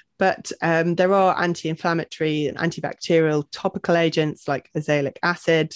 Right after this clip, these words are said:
um, isotretinoin, and then you've got your, um, antibiotics, which you're aiming to really kill that bacteria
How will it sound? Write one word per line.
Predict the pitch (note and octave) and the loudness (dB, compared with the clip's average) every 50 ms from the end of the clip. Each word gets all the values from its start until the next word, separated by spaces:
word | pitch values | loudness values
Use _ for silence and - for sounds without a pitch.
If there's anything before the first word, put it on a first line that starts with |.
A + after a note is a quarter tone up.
| - - - | -12 -10 -8
um, | C#3 C#3 D3+ D3 D3 - - - _ _ - | -6 -4 -4 -4 -4 -6 -8 -12 _ _ -6
isotretinoin, | D3+ D3 D3 D3+ - - - D#3 - - D#3+ D#3 D3+ D3+ D3 D3 D3+ - - - - - - _ | -4 -4 -2 -4 -4 -2 -4 -2 -2 0 0 2 2 2 2 0 -2 -4 -8 -16 -20 -20 -8 _
and | - E3 | 0 2
then | D#3+ D#3+ | 2 2
you've | D3+ D3+ D3+ | 2 0 0
got | - D#3 - - | -2 -4 -2 0
your, | D#3+ D3+ C#3+ C#3+ C#3+ C3 - - | 0 0 0 0 0 -2 -4 -6
um, | D3 C#3+ C#3+ C#3 - _ - | -6 -6 -6 -8 -8 _ -4
antibiotics, | D3+ D#3+ D3 - D#3+ D3 D3 C#3 C#3 D3 C#3+ - - - - - - - - - | -2 -2 -2 -2 -2 0 0 2 2 0 0 -2 -4 -4 -4 -6 -8 -16 -8 -6
which | D#3+ - - - - - - | -4 -4 -4 -4 -8 -6 -2
you're | - E3+ E3 - | 2 2 4 4
aiming | E3+ F#3 F#3 F3 D#3 D3+ | 4 4 2 2 2 0
to | - D#3 | -2 -2
really | D#3 D#3+ C#3+ D3+ D3+ | 0 0 0 0 -2
kill | - - - - F#3 E3+ D#3+ | -6 -4 0 2 4 4 4
that | D3+ - - - - | 2 0 -2 -2 -4
bacteria | D3 - - - - D#3+ D3 C#3+ - - D#3 D#3 D3+ | -6 -6 -4 -2 -2 0 0 0 -2 -2 -2 -2 -2